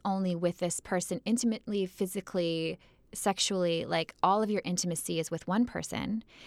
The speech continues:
Sometimes it would be, um, I'm trying to think of different,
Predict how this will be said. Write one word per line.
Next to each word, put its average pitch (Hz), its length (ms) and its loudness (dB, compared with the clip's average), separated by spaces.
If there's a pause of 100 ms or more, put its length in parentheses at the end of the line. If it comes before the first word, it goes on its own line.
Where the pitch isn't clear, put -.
(120)
Sometimes 196 840 2
it - 200 0
would 185 260 -2
be, 170 640 0 (160)
um, 170 320 -6
I'm 185 100 -6
trying 180 200 -4
to 175 60 -2
think 180 200 -4
of 170 120 -4
different, 170 420 -4